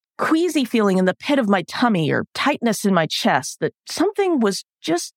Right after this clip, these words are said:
not quite enough. If you're feeling that twinge, it's time to get curious about it.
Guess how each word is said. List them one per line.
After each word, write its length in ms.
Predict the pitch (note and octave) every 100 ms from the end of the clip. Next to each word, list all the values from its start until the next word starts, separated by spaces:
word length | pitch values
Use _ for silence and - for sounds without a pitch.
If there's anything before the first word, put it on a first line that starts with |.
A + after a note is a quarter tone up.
| _
not 300 | A#3+ C4 C4+ - -
quite 340 | - G3+ G3 _ _ _
enough. 500 | F#3+ F3 E3 - - - _ _ _ _ _ _ _ -
If 160 | D#4
you're 140 | D4 G4
feeling 400 | - C#4 A#3+ G#3+
that 180 | A3+ B3
twinge, 560 | - E3 D#3+ B3+ - - -
it's 160 | G4+
time 120 | - B4+ C#5
to 80 | C5+
get 180 | B4+
curious 520 | - G4+ A#4 A4+ C#4 F#3+
about 240 | D#3
it. 100 | -